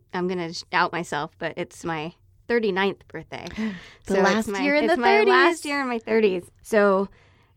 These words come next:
Speaker 1: I think that I, I had this resolution last year. You might remember this, and I really liked it, but it didn't, it just didn't come to fruition. I fell off the bandwagon, but, um,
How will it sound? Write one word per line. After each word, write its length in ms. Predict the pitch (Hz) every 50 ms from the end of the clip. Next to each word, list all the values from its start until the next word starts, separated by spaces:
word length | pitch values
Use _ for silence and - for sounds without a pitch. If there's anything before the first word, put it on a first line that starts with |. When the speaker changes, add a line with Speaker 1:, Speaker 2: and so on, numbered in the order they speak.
| _ _ -
Speaker 1:
I 100 | 226 254
think 320 | 254 302 311 285 - -
that 340 | 233 208 185 180 180 - - _ _ _ _ -
I, 140 | - - -
I 120 | 208 - 220
had 240 | 240 247 277 294 294
this 140 | 240 233 -
resolution 480 | 214 208 196 196 190 190 - 208 180
last 320 | 175 160 170 185 - - -
year. 120 | 196 196
You 140 | 196 190 180
might 160 | 180 160 -
remember 320 | - 160 165 160 160 165 165
this, 340 | 165 170 180 185 - - - -
and 140 | 185 180
I 40 | 180
really 280 | 180 190 226 240 254 214
liked 320 | 175 156 151 156 - -
it, 160 | 196 190 -
but 120 | - 170 160
it 80 | 151 175
didn't, 280 | 196 175 190 175 - - _
it 120 | - 202
just 160 | 202 226 - -
didn't 340 | 240 190 185 175 160 - _ _ _ - _
come 260 | - - 196 170 170
to 100 | - -
fruition. 520 | 165 _ - 165 160 160 160 - - 151 156
I 200 | 160 156 156 156 _ - - - - -
fell 280 | - - - 175 160 160
off 180 | 160 151 -
the 80 | - 147
bandwagon, 640 | - 151 143 151 151 151 143 139 143 151 143 143 156
but, 220 | - 170 160 - -
um, 300 | 202 190 175 165 170